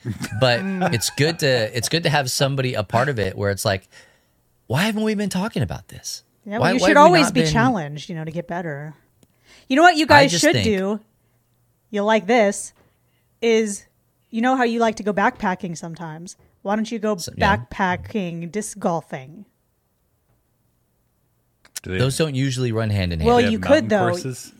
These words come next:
Speaker 1: Yeah, you could make your own thing and be like, "We're gonna be
Speaker 3: In
Speaker 1: gone
Speaker 3: Red
Speaker 1: for a
Speaker 3: Dead.
Speaker 1: week. We're gonna
Speaker 3: Yeah,
Speaker 1: be
Speaker 3: you
Speaker 1: gone
Speaker 3: throw,
Speaker 1: for a
Speaker 3: you
Speaker 1: week."
Speaker 3: throw horses.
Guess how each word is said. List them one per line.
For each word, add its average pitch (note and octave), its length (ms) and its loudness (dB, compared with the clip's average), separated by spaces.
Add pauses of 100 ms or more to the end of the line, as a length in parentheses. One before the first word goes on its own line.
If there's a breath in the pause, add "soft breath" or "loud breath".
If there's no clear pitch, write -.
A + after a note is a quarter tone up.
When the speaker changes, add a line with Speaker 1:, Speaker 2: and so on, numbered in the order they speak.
Speaker 1:
Yeah, B3+ 220 4
you G#3 160 0
could G#3+ 160 -2
make A3+ 260 0
your A3 120 2
own G#3+ 240 0
thing G#3 200 -4
and G3 80 -6
be G#3 100 -2
like, G3+ 120 -2
"We're G#3 100 -2
gonna A3 200 -2
be G3 100 -8
Speaker 3:
In - 40 -4
Speaker 1:
gone G#3+ 220 2
Speaker 3:
Red C3 120 6
Speaker 1:
for G3+ 60 2
a - 40 0
Speaker 3:
Dead. G2+ 140 0
Speaker 1:
week. - 380 -6 (120)
We're G3+ 80 -10
gonna G3+ 100 -2
Speaker 3:
Yeah, G3 40 2
Speaker 1:
be G#3 40 2
Speaker 3:
you F#3+ 60 -8
Speaker 1:
gone G#3+ 140 0
Speaker 3:
throw, A2+ 100 4
Speaker 1:
for B3 80 0
a C4 40 -2
Speaker 3:
you A#3 60 -4
Speaker 1:
week." F#3+ 240 -4
Speaker 3:
throw A2 260 -4
horses. G2+ 720 -12